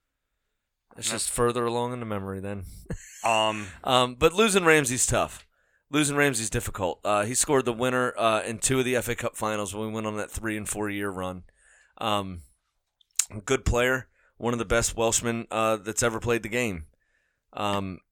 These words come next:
Speaker 1: already, and he's nowhere near done with his career. You
Speaker 2: No.
Speaker 1: know? Uh, it's a shame we couldn't match his wages. I think he loves the club, but I don't think they wanted to pay for him. Uh, and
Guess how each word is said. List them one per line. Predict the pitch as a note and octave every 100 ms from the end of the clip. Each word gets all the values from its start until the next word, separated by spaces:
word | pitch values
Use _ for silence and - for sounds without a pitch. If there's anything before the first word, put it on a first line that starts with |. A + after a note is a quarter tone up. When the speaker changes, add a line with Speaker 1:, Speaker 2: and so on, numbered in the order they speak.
| _ _ _ A2
Speaker 1:
already, | A2+ G#2 A#2+ G2+ E2 -
and | G#2+
he's | A#2 G#2+ -
nowhere | A#2 A#2 A2+
near | A2+ B2
done | A2+ G2+
with | F#2+
his | F2
career. | - F2+ E2+ D#2 -
You | -
Speaker 2:
No. | A2
Speaker 1:
know? | G2+ F#2+ - _ _ _ _ _
Uh, | - G2+ G2+
it's | F#2+ -
a |
shame | G#2+ C3 B2+
we | B2+
couldn't | A#2 C3+ B2
match | B2 A#2+
his | G#2+
wages. | A2 B2 C3 A#2+
I | G#2
think | A#2+ G#2+
he | A2+
loves | A2+ A2 -
the |
club, | - A#2 B2+ C#3 - _ _ _ _ _
but | - G#2+ A2 _ _ _ _
I | -
don't | A2 G#2+
think | A2+ A2
they |
wanted | A#2+ B2 B2+
to | A#2+
pay | C3 D3
for | - F2+ D#2
him. | D2+
Uh, | - F#2+ F#2+ F#2+ - _ _
and | G#2 A2 G#2